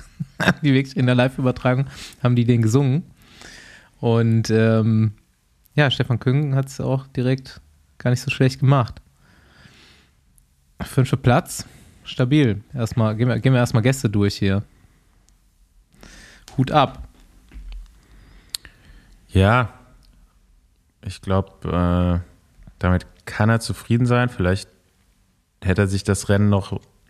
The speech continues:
Speaker 2: zweihundert Meter länger gewünscht, ja, dann <laughs> wäre er vielleicht am Podium gelandet. Ähm, nee, hat er eh schon ein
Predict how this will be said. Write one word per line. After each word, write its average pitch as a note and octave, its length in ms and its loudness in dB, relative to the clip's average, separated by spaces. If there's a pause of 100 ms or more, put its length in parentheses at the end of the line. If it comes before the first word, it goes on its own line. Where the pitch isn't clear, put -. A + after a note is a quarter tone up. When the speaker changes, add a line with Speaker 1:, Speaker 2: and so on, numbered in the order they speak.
(280)
Speaker 2:
zweihundert G#2 400 0
Meter G#2 220 2
länger G#2+ 280 2
gewünscht, A#2+ 580 -2 (120)
ja, G2+ 200 2
dann G2+ 240 2 (160)
<laughs> - 160 -8
wäre F#2+ 160 0
er - 60 -14
vielleicht G2+ 240 0
am F#2 100 -2
Podium G#2 280 0
gelandet. G#2+ 480 2 (680)
Ähm, E2+ 680 2 (1200)
nee, E2+ 320 2
hat F#2 160 0
er D#2 160 0
eh E2 180 0
schon E2+ 340 2
ein D2 60 -2